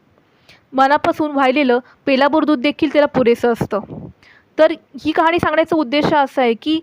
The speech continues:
असं दूध तुम्ही फुकट घालण्यापेक्षा जर तुम्ही एखादा जर गरजू असेल व्यक्ती त्याला दिलं तर ते शंकराला पावन होईल.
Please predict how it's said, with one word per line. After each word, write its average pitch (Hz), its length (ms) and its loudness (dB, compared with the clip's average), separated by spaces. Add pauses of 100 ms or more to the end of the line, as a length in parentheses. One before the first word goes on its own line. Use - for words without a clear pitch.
(260)
असं 247 280 0
दूध 311 140 0 (100)
तुम्ही 302 300 -4
फुकट 285 320 -2
घालण्यापेक्षा 254 680 -2 (560)
जर 320 160 2
तुम्ही 294 200 -2
एखादा 269 480 0
जर 262 240 2
गरजू 247 400 2
असेल 269 280 2
व्यक्ती 233 380 -2 (380)
त्याला 277 180 2
दिलं 262 280 2 (400)
तर 311 160 -2
ते 339 120 0
शंकराला 277 460 0
पावन 226 360 0
होईल. 226 240 -6